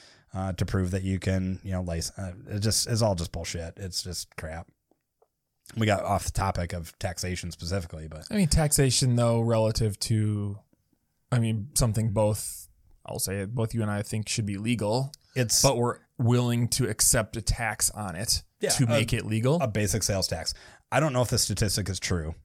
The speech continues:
Speaker 1: but a friend of mine had told me that we could replace income tax nationally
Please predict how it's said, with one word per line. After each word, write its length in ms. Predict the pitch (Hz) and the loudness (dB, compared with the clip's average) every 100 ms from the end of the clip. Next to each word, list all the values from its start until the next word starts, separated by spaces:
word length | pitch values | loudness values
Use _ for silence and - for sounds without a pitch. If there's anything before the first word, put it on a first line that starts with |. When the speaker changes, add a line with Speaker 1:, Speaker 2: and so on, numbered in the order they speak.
| _ _ | _ _
Speaker 1:
but 240 | 98 95 - | -2 -2 0
a 260 | 98 92 | 2 2
friend 220 | 87 113 110 | 2 0 4
of 40 | |
mine 160 | 110 104 | 2 2
had 180 | 110 | 0
told 260 | 98 98 92 | 0 -2 0
me 220 | 92 90 - - - - 98 | 0 -2 -4 -14 -20 -12 -2
that 320 | 95 90 90 | 2 2 0
we 260 | 98 92 107 | -2 2 2
could 360 | - 110 104 - - | 2 2 2 -2 -4
replace 600 | 104 95 - 104 104 - | -2 0 2 2 2 0
income 340 | - 101 98 92 | -2 -4 -2 -2
tax 420 | - 82 87 - | -2 -4 -4 -4
nationally 800 | 101 107 98 - 92 82 80 101 | -2 -2 -2 -6 -8 -8 -8 -10